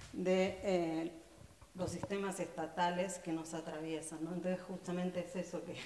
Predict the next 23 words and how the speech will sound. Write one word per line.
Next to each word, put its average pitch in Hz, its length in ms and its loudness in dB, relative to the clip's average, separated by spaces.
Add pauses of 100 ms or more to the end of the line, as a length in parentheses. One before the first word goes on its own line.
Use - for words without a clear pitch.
(220)
que 165 200 -6
ella 170 240 -4
tiene 165 200 -2
en 160 100 -2
sus 165 160 -4
manos, 180 440 -2 (420)
es 170 160 -4
el 165 180 0 (160)
kit 196 220 -2
de 180 120 2
violación, 175 680 0
así 160 240 -6
se 175 140 -6
llama, 190 480 0
es 165 160 -8
una, 156 420 0 (1500)
es 175 160 -2
una 165 140 6
instalación 165 640 4
que 175 80 0
acompaña 160 540 0
la 165 100 0
muestra, 190 640 -2